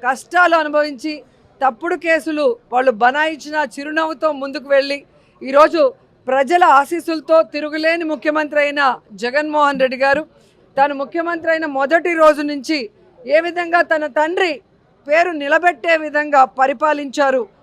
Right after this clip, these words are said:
పారదర్శకంగా అనేది మనం చూసాం. అందుకే ఈరోజు జగన్మోహన్ రెడ్డి గారు,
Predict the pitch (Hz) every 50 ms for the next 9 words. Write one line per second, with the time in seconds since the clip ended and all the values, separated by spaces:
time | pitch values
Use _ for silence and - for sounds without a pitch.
0 | _ - 240 247 277 294 302 277 277 294 240 - - 247 277 277 269 269 269 262
1 | 262 269 285 269 254 247 240 208 - 277 247 220 277 240 202 170 _ _ _ _
2 | _ _ _ - - 262 277 320 302 330 320 311 294 311 320 254 247 294 277 311
3 | 311 311 311 311 320 302 302 294 277 294 294 302 302 302 330 294